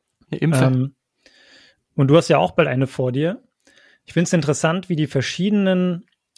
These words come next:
Speaker 2: Impfstoffe einfach auch unterschiedlich, äh, ja, Nebenwirkungen auslösen bei Menschen, weil zum Beispiel ich hatte ja BioNTech und hab gar nichts gespürt bei meiner ersten Impfung. Und ich kenn ein paar Leute, die bei der zweiten Impfung da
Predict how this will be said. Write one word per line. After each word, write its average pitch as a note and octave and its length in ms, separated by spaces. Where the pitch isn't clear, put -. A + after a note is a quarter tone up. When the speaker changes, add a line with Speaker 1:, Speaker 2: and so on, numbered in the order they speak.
Speaker 2:
Impfstoffe D#3+ 720
einfach C#3+ 400
auch C#3+ 260
unterschiedlich, D#3 1000
äh, C3 480
ja, C3+ 320
Nebenwirkungen C#3 640
auslösen B2 540
bei A#2 180
Menschen, A#2+ 400
weil C3 160
zum - 160
Beispiel C3+ 280
ich D#3+ 140
hatte D#3 140
ja C#3 60
BioNTech C3 720
und C#3 640
hab - 180
gar C3 220
nichts E3+ 220
gespürt C3+ 600
bei C3+ 80
meiner B2+ 200
ersten C3+ 300
Impfung. D3 480
Und C3 80
ich A#2+ 120
kenn C#3 140
ein C3+ 60
paar C#3 140
Leute, D3+ 260
die C#3 120
bei B2+ 80
der B2+ 100
zweiten C#3 400
Impfung E3+ 340
da D#3 480